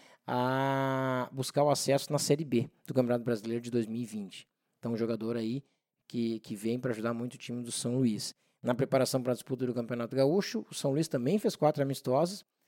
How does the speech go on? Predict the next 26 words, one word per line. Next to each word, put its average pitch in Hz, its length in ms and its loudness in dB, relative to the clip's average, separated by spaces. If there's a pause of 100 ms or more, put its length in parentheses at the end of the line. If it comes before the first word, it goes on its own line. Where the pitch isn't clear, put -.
(200)
e 127 120 -6
também 139 500 6
fez, 180 300 8
teve 135 260 2
três 170 340 4
vitórias 160 440 2
e 156 40 -2
um 156 40 -2
empate, 156 580 -4 (340)
eh, 123 460 0
foi 127 220 0
muito 156 200 -2
bem 156 160 4
nos 175 120 0
amistosos 135 420 2
do - 20 -10
time 123 200 -4
do 113 80 -8
São 127 180 -4
Luís. 127 300 -4 (420)
Acabou 135 500 4
empatando 135 400 4
apenas 139 440 2
um, 196 200 2
que - 160 -10
foi, 139 540 4